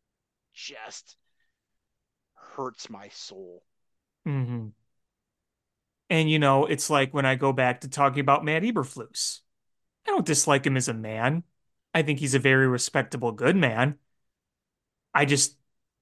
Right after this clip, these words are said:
Speaker 2: wouldn't say that he's the type of head coach that I want. It's nothing
Speaker 1: Yeah.
Speaker 2: personal. I don't wish any harm on him.
Speaker 1: A good example. When Matt Nagy was here,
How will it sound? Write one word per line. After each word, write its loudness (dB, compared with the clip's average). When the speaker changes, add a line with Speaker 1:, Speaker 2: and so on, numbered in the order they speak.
Speaker 2:
wouldn't 4
say 6
that 4
he's 0
the -2
type 0
of 4
head 2
coach 2
that 2
I -6
want. -12
It's -8
nothing 4
Speaker 1:
Yeah. -4
Speaker 2:
personal. 2
I -8
don't -2
wish 0
any 2
harm 4
on 0
him. -6
Speaker 1:
A -8
good -10
example. -8
When -10
Matt -4
Nagy -8
was -16
here, -20